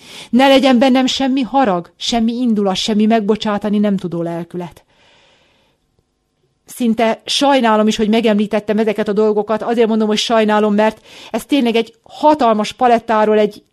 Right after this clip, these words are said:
egy néhány mondatot ragadtam ki, de csak érzékeltetni akartam, hogy mindenféle dolog, amiről az Isten azt mondja, hogy tegyük, tegyük, amire azt mondja, hogy ne tegyük, ne tegyük.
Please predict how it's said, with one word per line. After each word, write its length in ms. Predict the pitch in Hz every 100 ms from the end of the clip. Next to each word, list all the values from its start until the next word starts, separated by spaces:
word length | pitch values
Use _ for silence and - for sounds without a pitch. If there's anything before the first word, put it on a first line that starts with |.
| -
egy 120 | 220 233
néhány 340 | 269 220 214
mondatot 440 | 233 220 196 196
ragadtam 520 | 202 190 190 - 190 185
ki, 200 | 208 208 - - -
de 120 | 233
csak 180 | 277 277
érzékeltetni 840 | 311 294 254 226 226 220 233 226
akartam, 400 | 240 240 233 240
hogy 140 | 233 226
mindenféle 800 | 339 349 247 214 196 226 202 185
dolog, 280 | 185 180 -
amiről 300 | 233 254 262
az 140 | 277
Isten 360 | 302 359 - 254
azt 200 | 277 262
mondja, 180 | 233 214
hogy 120 | 208
tegyük, 540 | - 277 190 175 - _ _
tegyük, 400 | 233 196 180 - - - -
amire 260 | 240 240 254
azt 160 | 294
mondja, 180 | 247 226
hogy 80 | 214
ne 160 | 285
tegyük, 340 | 262 196 190 -
ne 160 | 214
tegyük. 460 | 220 175 170 170